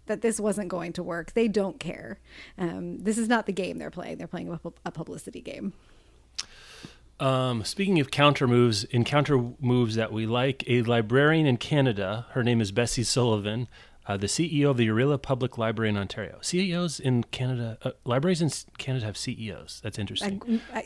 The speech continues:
Speaker 1: a great
Speaker 2: Um,
Speaker 1: question.
Speaker 2: Chief Excitement Officer, Canadian <laughs> Excellent,
Speaker 1: Enthusiast.
Speaker 2: uh, en-, Canadian Enthusiast Officer.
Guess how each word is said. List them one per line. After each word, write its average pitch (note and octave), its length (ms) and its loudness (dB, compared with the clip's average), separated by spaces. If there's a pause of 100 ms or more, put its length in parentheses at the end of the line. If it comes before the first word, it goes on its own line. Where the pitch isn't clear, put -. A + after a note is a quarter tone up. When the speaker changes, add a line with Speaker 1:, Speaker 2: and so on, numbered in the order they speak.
Speaker 1:
a G3 140 2
great A3+ 160 4
Speaker 2:
Um, - 60 -12
Speaker 1:
question. F#3 500 -8 (180)
Speaker 2:
Chief D3 300 -2
Excitement G2+ 560 -4
Officer, - 500 -10
Canadian A#2+ 580 2
<laughs> - 40 -8
Excellent, G#2+ 640 -2 (220)
Speaker 1:
Enthusiast. C#4 960 6
Speaker 2:
uh, C3+ 40 10
en-, C3+ 220 4
Canadian B2 500 6
Enthusiast G#2 720 -6
Officer. G2+ 340 -8